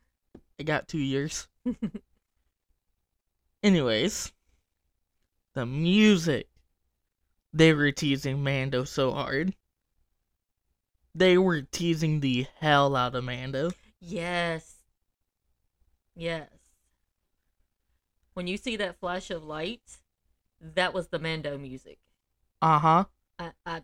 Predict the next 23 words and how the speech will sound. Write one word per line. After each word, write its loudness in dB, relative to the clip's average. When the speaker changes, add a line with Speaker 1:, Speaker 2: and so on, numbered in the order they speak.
Speaker 2:
honestly -4
think -8
it -12
was. -16
So -12
I -2
think -8
Mando's -6
gonna -12
show -4
up -8
in -14
the -10
last -6
episode. -16
Speaker 1:
How 4
many 2
episodes 2
is -2
there? -4
Speaker 2:
Six, -12
I -8
think. -12